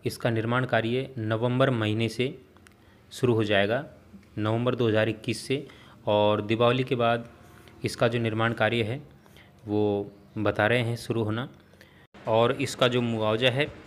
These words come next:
वो चार सौ अट्ठारह करोड़ रुपए बांटा जाएगा, यानी जो किसानों को मुआवजा मिलने वाला है वो चार सौ अट्ठारह करोड़ रुपए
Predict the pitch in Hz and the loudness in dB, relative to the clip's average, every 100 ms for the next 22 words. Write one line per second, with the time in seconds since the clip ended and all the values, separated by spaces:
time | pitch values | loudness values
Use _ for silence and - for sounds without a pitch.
0 | - 107 - 127 127 127 123 - - 131 | -16 -12 -2 2 2 2 -4 -2 0 2
1 | 131 123 120 113 117 107 104 113 113 110 | 2 2 2 0 0 0 -2 0 0 0
2 | 135 - - - - 113 123 127 127 123 | -4 -10 -18 -20 -8 -4 -2 -2 -4 -4
3 | 120 127 131 120 113 120 123 117 113 117 | -2 -2 -2 0 2 2 2 -2 -2 0
4 | 113 120 120 143 - - - - 123 - | 0 0 -2 -6 -12 -20 -18 -4 -4 2
5 | 117 123 - 110 - 135 131 127 127 120 | 2 2 -2 -8 -2 0 2 2 2 2
6 | 120 | 0